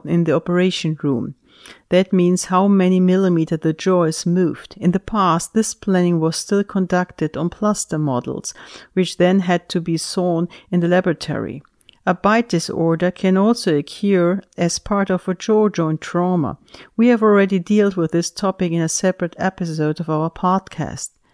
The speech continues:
It doesn't have to be a fracture directly in the temporomandibular joint if your bite is no longer correct. It can also simply be a sprain.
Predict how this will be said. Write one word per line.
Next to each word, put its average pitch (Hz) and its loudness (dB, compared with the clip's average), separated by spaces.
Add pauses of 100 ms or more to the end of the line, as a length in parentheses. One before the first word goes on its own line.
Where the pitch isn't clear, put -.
(320)
It 214 0
doesn't 254 4
have 185 -2
to 190 0
be 175 -2
a 165 -2
fracture 190 0
directly 165 0 (320)
in 170 2
the 160 0
temporomandibular 165 -2
joint 180 2 (220)
if - -2
your 165 2
bite 160 0
is 156 -4
no 175 2
longer 165 0
correct. 165 -2
It 156 -6
can 208 0
also 233 0 (280)
simply 233 2
be 175 0
a 165 2
sprain. 190 0